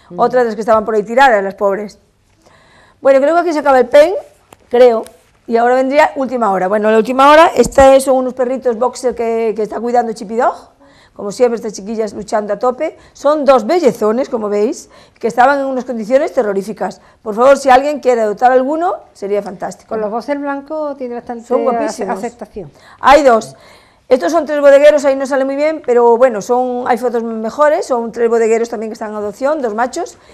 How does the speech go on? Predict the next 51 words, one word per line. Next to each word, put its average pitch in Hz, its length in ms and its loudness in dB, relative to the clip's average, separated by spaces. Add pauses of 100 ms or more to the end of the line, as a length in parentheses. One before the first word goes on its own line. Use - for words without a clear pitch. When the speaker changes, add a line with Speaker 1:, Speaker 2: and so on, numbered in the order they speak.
(160)
Speaker 2:
La 240 240 4
hembra 277 200 2
es 233 60 0
la 233 80 2
del 233 140 -2
medio 330 280 2 (600)
y 233 80 -10
los 233 160 2
otros 240 220 0
dos 262 140 2
son 247 460 -6 (200)
machos, 185 380 -10
que - 100 -18
también 190 200 -10
están 202 180 -8
esperando 202 360 -8
un 185 60 -10
hogar, 247 380 -2
tienen 349 180 -10
cuatro 226 240 -8
meses. 190 420 -12
Speaker 1:
Este 233 340 -6
es 240 40 -2
el 233 60 -4
otro 233 160 -8
mastín. 226 360 -12 (320)
Speaker 2:
Exacto. - 440 -12 (760)
Este 208 160 -8
es 214 80 -6
el 233 80 -4
Speaker 1:
También 240 260 2
Speaker 2:
otro - 20 4
Speaker 1:
está 262 120 2
por 247 100 -2
Speaker 2:
mastín. 254 120 -4
Speaker 1:
un 226 40 -10
campo 247 300 -4
tirado 247 300 0
por 240 120 -4
ahí 240 540 -6
dando 240 280 -12
tumbo. 190 360 -16 (160)
Yo 214 220 -8
ya 254 160 -2
he - 20 -6
mandado 226 320 -8
la 220 60 -8
foto 214 320 -14
a 208 80 -10
ver 208 380 -12
si 214 460 -16